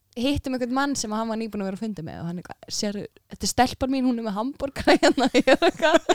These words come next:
„Já, hæ, já, hún er plötusnúð, hún er búin að spila út um allt.“ Og ég, þú veist, þetta er svona,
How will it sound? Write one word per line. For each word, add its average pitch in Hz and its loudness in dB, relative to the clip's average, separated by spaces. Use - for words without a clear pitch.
„Já, 269 6
hæ, 262 4
já, 214 6
hún 240 4
er 254 4
plötusnúð, 302 2
hún 285 2
er 240 -4
búin 233 0
að 226 -2
spila 277 0
út 262 0
um 277 2
allt.“ 285 0
Og 208 -4
ég, 214 -4
þú - -4
veist, 233 2
þetta 240 2
er 254 6
svona, 233 6